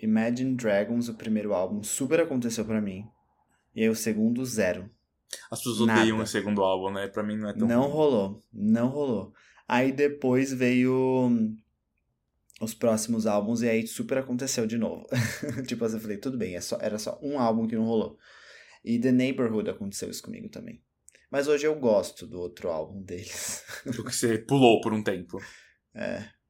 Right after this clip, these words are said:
Speaker 2: Gente, agora a gente entra de fato no Giro Real Oficial com ela. Com ela. Vou até me aprumar aqui, porque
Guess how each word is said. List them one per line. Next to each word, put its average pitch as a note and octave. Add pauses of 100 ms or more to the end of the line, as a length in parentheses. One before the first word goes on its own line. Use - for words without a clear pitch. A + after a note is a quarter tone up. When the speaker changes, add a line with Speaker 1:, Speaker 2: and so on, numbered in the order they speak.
(340)
Speaker 2:
Gente, D#3
agora D3
a E3
gente D#3+
entra C#3
de B2
fato - (300)
no A2
Giro G#2+
Real G#2
Oficial G#2+ (920)
com G3
ela. F#2+ (260)
Com G#2+
ela. G#2
Vou A#2
até C#3
me D3+
aprumar B2
aqui, A#2+
porque A#2+